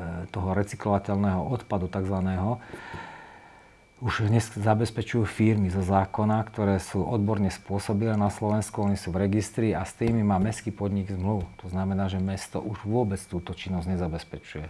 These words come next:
To zabezpečuje firma, ktorá je, e, zazmluvnená Ministerstvom životného prostredia, že môže tú činnosť vykonávať a zmluvu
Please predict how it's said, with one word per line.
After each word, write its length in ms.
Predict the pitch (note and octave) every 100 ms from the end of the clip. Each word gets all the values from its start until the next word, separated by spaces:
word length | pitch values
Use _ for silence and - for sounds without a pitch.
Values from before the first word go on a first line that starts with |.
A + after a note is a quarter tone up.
| -
To 160 | - F2
zabezpečuje 800 | F#2+ A2+ A2+ B2+ A#2+ - F#2 E2
firma, 480 | - F#2+ G2 A2 D3 D#3
ktorá 400 | - A#2 G2 E2+
je, 160 | D#2+ D2
e, 80 | - - - - - - G2 F2+ F2 E2+ E2+ E2+ E2 E2 D#2+ - - _ G#2
zazmluvnená 720 | G#2+ G#2 A#2+ A#2+ A#2+ B2+ C#3+ D#3
Ministerstvom 480 | A2+ - G#2+ - F#2+
životného 400 | F#2 F#2 F#2 F2
prostredia, 720 | F#2+ F#2+ - A2+ B2 C3+ D3+ - - - - - - - -
že 160 | G#2+ A2+
môže 240 | B2+ B2
tú 160 | A#2 G#2
činnosť 240 | A#2+ F#2+
vykonávať 600 | F2 - A#2 A#2+ B2 B2
a 160 | - G#2 F2+ G2+
zmluvu 560 | B2+ D3+ D3 C#3+ D3